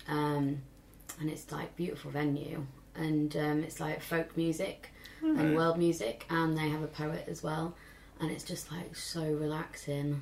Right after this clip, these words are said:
Speaker 2: Yeah.
Speaker 1: It's so nice. I mean, it's usually got an accordion in. I'm a bit of an accordion fan. So acc-, accordions and banjos and fiddles, and it's just, like,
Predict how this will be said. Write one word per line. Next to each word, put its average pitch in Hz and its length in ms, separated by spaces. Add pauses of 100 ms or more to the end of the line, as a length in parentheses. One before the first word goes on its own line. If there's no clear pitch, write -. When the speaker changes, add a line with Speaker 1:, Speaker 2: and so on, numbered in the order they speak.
Speaker 2:
Yeah. 90 160
Speaker 1:
It's - 200
so 147 360
nice. 143 720 (260)
I - 40
mean, 160 100
it's 151 80
usually 165 260
got 156 120
an 151 60
accordion 147 420
in. 147 200
I'm 147 80
a - 40
bit 147 160
of 156 40
an 147 60
accordion 143 400
fan. 131 380 (540)
So - 120
acc-, - 220
accordions 196 760
and 180 300
banjos 175 500
and 160 100
fiddles, 160 640
and - 220
it's - 180
just, 170 200
like, 156 400